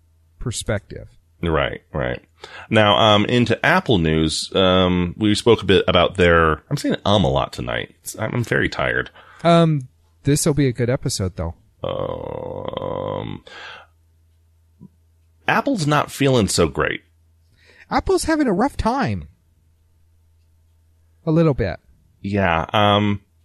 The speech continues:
Speaker 2: dang it, there it is again.
Speaker 1: Uh,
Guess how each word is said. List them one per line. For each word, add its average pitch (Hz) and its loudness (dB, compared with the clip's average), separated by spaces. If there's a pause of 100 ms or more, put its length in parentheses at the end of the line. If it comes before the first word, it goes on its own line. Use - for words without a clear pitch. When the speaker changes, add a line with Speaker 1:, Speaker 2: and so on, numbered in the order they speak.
(520)
Speaker 2:
dang 131 4
it, - 0
there 123 4
it 151 4
is 135 2
again. 131 2 (1500)
Speaker 1:
Uh, 127 2